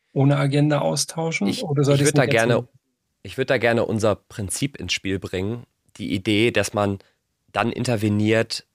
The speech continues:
Speaker 2: wenn man das Gefühl hat, dass da die Intervention zu was
Speaker 1: Mhm.
Speaker 2: Gutem führt,
Speaker 1: Mhm.
Speaker 2: wenn ein Problem vorherrscht. Und
Speaker 1: Mhm.
Speaker 2: meiner Meinung nach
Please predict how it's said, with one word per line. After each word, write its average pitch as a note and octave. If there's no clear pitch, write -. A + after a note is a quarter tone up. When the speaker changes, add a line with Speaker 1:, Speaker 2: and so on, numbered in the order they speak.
Speaker 2:
wenn G#2
man G2
das F#2
Gefühl G2
hat, G2
dass F2+
da F2+
die -
Intervention G2
zu -
was F#2
Speaker 1:
Mhm. G#2+
Speaker 2:
Gutem G#2+
führt, -
Speaker 1:
Mhm. A#2
Speaker 2:
wenn F#2+
ein F#2
Problem F2+
vorherrscht. E2
Und F#2
Speaker 1:
Mhm. G#2+
Speaker 2:
meiner G#2
Meinung A#2
nach G#2